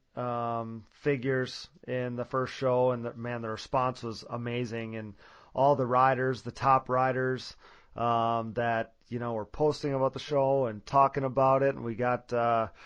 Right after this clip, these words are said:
you know, all the subscribers and likers and,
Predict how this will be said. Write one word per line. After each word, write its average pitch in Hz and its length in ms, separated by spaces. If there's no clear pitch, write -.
you 110 100
know, 107 200
all 123 240
the 117 200
subscribers 147 800
and 120 120
likers 143 600
and, 110 300